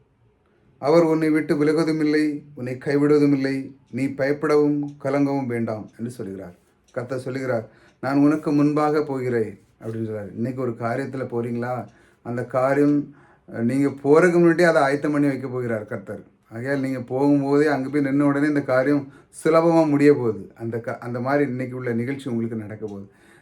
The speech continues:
நீங்க அந்த போறதுக்கு அந்த முன்னோட்டியா சொல்றாரு, "நான் உன்னை விட்டு விலகுவதும் இல்லை, உன்னை கைவிடுவதும் இல்லை. பயப்படாத, அந்த காரியத்துல நான் இருக்கிறேன். நான் முன்னோட்டியே போய் அந்த காரியத்தை சரி செஞ்சிருந்தேன்" அப்படிங்கிறாரு. இப்படிப்பட்ட ஆண்டவர் நமக்குள்ள இருக்கிறார்.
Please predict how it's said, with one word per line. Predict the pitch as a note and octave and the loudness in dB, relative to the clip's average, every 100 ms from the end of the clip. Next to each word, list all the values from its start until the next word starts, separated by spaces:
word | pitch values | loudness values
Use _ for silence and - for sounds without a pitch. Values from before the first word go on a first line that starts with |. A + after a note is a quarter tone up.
| _ | _
நீங்க | A#2 B2+ | -8 -6
அந்த | B2 | -4
போறதுக்கு | A#2 C3 C#3 D3+ C#3+ | -6 -2 0 2 2
அந்த | C#3 C3 | 0 0
முன்னோட்டியா | B2 B2+ D3 D3 D3+ C#3+ | -2 0 2 4 2 2
சொல்றாரு, | D3 D3 C#3+ A2+ - - - - _ _ _ _ _ _ _ _ | 0 2 2 0 -4 -16 -20 -20 _ _ _ _ _ _ _ _
"நான் | - B2+ C#3 | -4 0 2
உன்னை | C#3 D3 E3+ | 4 6 6
விட்டு | E3+ C#3+ E3+ D#3+ | 6 4 4 6
விலகுவதும் | F3+ F#3+ F#3+ | 6 6 4
இல்லை, | F3+ D#3+ A#2+ A2+ | 4 4 2 -6
உன்னை | B2+ C#3 D3 - | -8 -4 -4 0
கைவிடுவதும் | E3+ F3+ F#3 F3+ | 4 6 6 6
இல்லை. | D#3+ | 4
பயப்படாத, | D3 D3+ F#3+ G#3+ G3 | 2 2 4 4 4
அந்த | E3+ D#3 | 4 2
காரியத்துல | D3+ D3+ D#3+ E3 | 0 0 0 -2
நான் | D#3 D3+ | 0 2
இருக்கிறேன். | F3 E3+ E3 D3+ | 2 2 0 -2
நான் | D3 D#3 | -2 -2
முன்னோட்டியே | D3+ E3 F3 F3+ D3+ | 0 2 2 2 0
போய் | E3 | 0
அந்த | E3+ D#3 | 0 0
காரியத்தை | C#3 D3 D3+ D#3 B2 | -2 -2 -2 -4 -4
சரி | A#2+ C3+ C#3+ | -6 -6 -4
செஞ்சிருந்தேன்" | D3+ D3 C3 C3 | -2 -2 -4 -6
அப்படிங்கிறாரு. | A#2+ B2 A#2+ G#2+ - _ _ _ | -8 -6 -8 -8 -14 _ _ _
இப்படிப்பட்ட | A#2+ A2+ C3 B2+ A#2+ | -16 -10 -8 -8 -6
ஆண்டவர் | A#2+ B2 C3+ C3 | -4 -4 -4 -4
நமக்குள்ள | A#2 A#2 A#2 A#2+ | -4 -6 -8 -8
இருக்கிறார். | A2 G2 G2 | -8 -10 -16